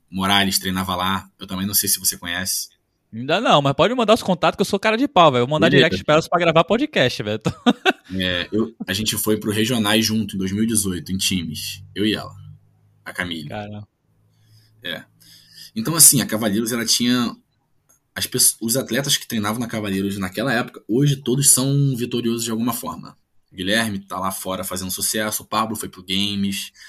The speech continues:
Speaker 1: o Luquinhas é, pô, multicampeão aqui dentro do Brasil.
Speaker 2: Sim, sim.
Speaker 1: A Lari também já ganhou a vaga pro Games duas vezes, apesar de não ter conseguido chegar lá.
Speaker 2: Mas ainda vai, velho, porque a bicha é braba demais,
Speaker 1: Ela
Speaker 2: velho.
Speaker 1: é
Speaker 2: Nossa
Speaker 1: braba.
Speaker 2: senhora.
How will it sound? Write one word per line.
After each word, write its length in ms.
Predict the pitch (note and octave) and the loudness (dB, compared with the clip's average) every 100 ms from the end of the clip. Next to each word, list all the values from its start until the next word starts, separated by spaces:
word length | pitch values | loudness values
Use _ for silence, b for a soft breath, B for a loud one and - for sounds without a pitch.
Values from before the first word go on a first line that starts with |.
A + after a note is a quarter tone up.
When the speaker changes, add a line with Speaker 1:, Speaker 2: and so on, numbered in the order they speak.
| B | B
Speaker 1:
o 80 | B | B
Luquinhas 500 | G#2 G2+ A2 A2+ G2 G2 | -8 -2 0 2 0 -4
é, 40 | |
pô, 360 | - G2+ F2 D2+ _ _ _ - B B | -6 -6 -6 -8 _ _ _ -20 B B
multicampeão 520 | G#2 - G#2+ G2 G2+ | -6 -4 -4 -2 -2
aqui 120 | G2 | -4
dentro 200 | F#2+ F#2+ F#2+ | -4 -4 -4
do 60 | |
Brasil. 600 | F#2+ G2+ G2 G#2 G#2 G2+ G2 | -4 -2 0 0 0 -2 -4
Speaker 2:
Sim, 520 | - A#2 G#2+ A2 B2+ | -4 -4 -4 -6 -6
sim. 400 | - G2+ A2 D#3 _ - | -8 -12 -10 -12 _ 2
Speaker 1:
A 120 | G2+ | 4
Lari 420 | G2+ G#2+ A#2 A2 G2 | 6 8 8 4 0
também 380 | F#2+ G2+ G#2+ | 0 2 2
já 120 | F#2+ F2+ | 0 -2
ganhou 220 | F#2+ F#2+ | -2 -2
a 40 | |
vaga 220 | F#2 G2 | -2 -4
pro 120 | G2+ F#2+ | -4 -2
Games 300 | G2 G2+ - | 0 0 -2
duas 260 | A2 B2+ | 0 0
vezes, 340 | F#2+ G#2+ A#2 G2+ | 0 0 0 -2
apesar 280 | F#2+ F2+ | -6 -6
de 100 | F#2 | -4
não 80 | F#2+ | -6
ter 140 | G2 F#2+ | -6 -6
conseguido 440 | F#2+ - F#2+ F#2+ | -4 -4 -2 -4
chegar 400 | - G#2+ G#2 G#2+ | -4 -4 0 0
lá. 320 | F#2+ G#2+ A2 _ _ _ _ _ _ _ _ _ - | 2 0 -4 _ _ _ _ _ _ _ _ _ -10
Speaker 2:
Mas 200 | B2 C#3+ | -4 -4
ainda 220 | E3 D#3 A#2 | 0 2 2
vai, 200 | A2+ B2 | 2 2
velho, 120 | G#2 | 0
porque 120 | - | -2
a 60 | A2+ | -4
bicha 240 | A#2 D3+ | -2 -2
é 40 | A#2 | -2
braba 340 | G2 A2 A2+ | 0 0 0
demais, 320 | G2+ F#2 G2 | -2 -4 -2
Speaker 1:
Ela 100 | G2+ | -2
Speaker 2:
velho. 100 | G2 | -2
Speaker 1:
é 40 | G2+ | -2
Speaker 2:
Nossa 240 | A#2+ A#2+ | -2 -4
Speaker 1:
braba. 140 | - - | -8 -12
Speaker 2:
senhora. 400 | F#2+ F2+ F2 | -10 -10 -10